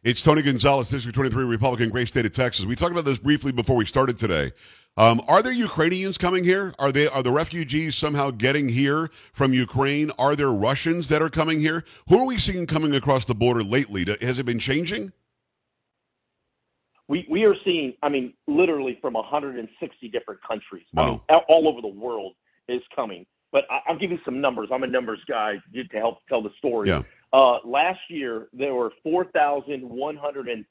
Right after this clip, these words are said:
Speaker 2: three Russians that entered the United States illegally. This year, that number's already doubled.
Speaker 1: Wow.
Speaker 2: Right? So what you're seeing is people are fleeing as fast as can be.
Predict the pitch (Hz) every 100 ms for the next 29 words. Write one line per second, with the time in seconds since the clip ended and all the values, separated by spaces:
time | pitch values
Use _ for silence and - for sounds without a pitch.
0 | - 147 151 120 110 - _ _ - 113
1 | 170 208 - 120 104 113 _ _ _ _
2 | 127 123 147 160 160 156 113 135 135 127
3 | 127 127 120 - 123 120 - - 127 120
4 | 104 95 76 - _ _ _ 104 151 190
5 | 185 202 202 208 123 143 143 156 156 139
6 | - 143 143 131 117 - 131 95 73 _
7 | _ 80 73 127 151 - 180 151 151 156
8 | 156 - 214 196 156 127 - 131 _ _
9 | 160 226 240 196 - - 185 180 170 151
10 | - _ 143 139 - 147 147 - 135 -
11 | 131 110 160 131